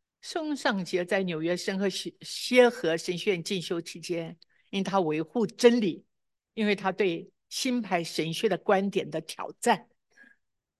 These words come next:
因为他不接触新派的神学，因为他们有诸多错误的教导，不合乎真理，以至于使协和神学院的院长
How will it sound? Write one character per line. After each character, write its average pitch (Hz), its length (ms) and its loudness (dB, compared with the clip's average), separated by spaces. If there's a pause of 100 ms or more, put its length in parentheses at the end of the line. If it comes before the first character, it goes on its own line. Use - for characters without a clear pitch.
(160)
因 220 120 2
为 180 120 2
他 196 160 -4
不 - 180 -6
接 311 220 4
触 196 160 -4
新 180 260 -4
派 185 140 0
的 135 100 -4
神 - 260 -10
学， - 320 -10 (240)
因 214 120 4
为 185 60 0
他 185 180 2
们 190 140 2
有 175 140 4
诸 339 340 4
多 294 200 6
错 285 420 2
误 185 100 6
的 165 120 -2
教 180 240 2
导， 151 180 -2
不 - 160 -2
合 160 220 -4
乎 180 100 -8
真 165 280 -2
理， 170 180 -8 (1400)
以 220 180 6
至 320 200 10
于 277 60 8
使 180 240 2
协 220 300 4
和 196 120 4
神 180 220 2
学 208 120 2
院 190 80 4
的 208 100 2
院 220 360 6
长 147 360 -4